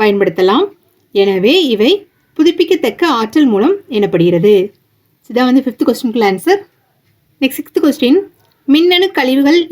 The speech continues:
எவ்வாறு உற்பத்தியாகின்றன? இதுக்குள்ள ஆன்சர் வந்து பேஜ் நம்பர் த்ரீ ஹண்ட்ரட் அண்ட் ட்வென்டி த்ரீல இருக்குது.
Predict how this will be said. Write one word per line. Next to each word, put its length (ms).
எவ்வாறு 320
உற்பத்தியாகின்றன? 680
இதுக்குள்ள 320
ஆன்சர் 240
வந்து 180
பேஜ் 260
நம்பர் 200
த்ரீ 160
ஹண்ட்ரட் 240
அண்ட் 120
ட்வென்டி 320
த்ரீல 260
இருக்குது. 280